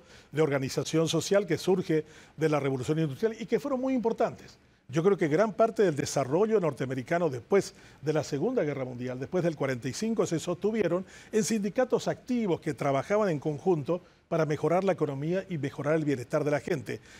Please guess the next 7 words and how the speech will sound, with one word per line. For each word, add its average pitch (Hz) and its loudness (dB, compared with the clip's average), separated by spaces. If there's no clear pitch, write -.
No 156 2
hubiera 214 4
sido 208 0
posible 202 0
el 135 -2
desarrollo 143 0
americano 151 0